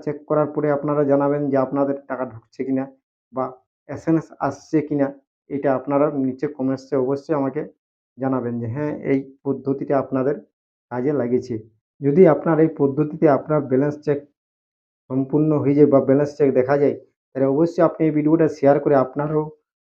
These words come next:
বন্ধু বান্ধবদের জানাবেন যে এইভাবে ব্যালেন্স চেক করা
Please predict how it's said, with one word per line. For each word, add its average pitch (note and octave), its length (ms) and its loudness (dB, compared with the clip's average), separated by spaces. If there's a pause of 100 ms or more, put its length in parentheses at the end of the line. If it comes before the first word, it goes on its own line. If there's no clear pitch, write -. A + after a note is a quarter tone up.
(120)
বন্ধু C3 260 0
বান্ধবদের C#3+ 600 2
জানাবেন C#3+ 460 4 (100)
যে C#3 100 4 (160)
এইভাবে C3+ 340 4
ব্যালেন্স C3+ 360 0
চেক C#3 240 -6
করা B2+ 180 0